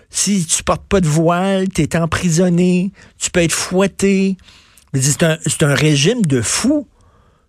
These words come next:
Puis là, on est, on est en train de pointer du doigt Donald Trump, regardez le craqué, puis tout ça, le crinqué. Attends une minute, vous voulez des crinqués, vous voulez des craqués, vous voulez des fous, des extrémistes ?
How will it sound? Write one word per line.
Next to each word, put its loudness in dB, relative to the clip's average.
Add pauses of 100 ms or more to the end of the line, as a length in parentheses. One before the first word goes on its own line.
Puis 0
là, 4
on 0
est, 0
on 2
est 0
en -2
train 0
de 0
pointer 0
du -4
doigt -2
Donald -6
Trump, 0
regardez 0
le 0 (100)
craqué, -2
puis -6
tout -4
ça, 2
le 0
crinqué. 0 (500)
Attends -2
une 2
minute, 0
vous -2
voulez 0
des 0
crinqués, 0
vous 0
voulez 0
des 0
craqués, -4
vous -2
voulez 0
des 2
fous, -4
des 0
extrémistes ? -2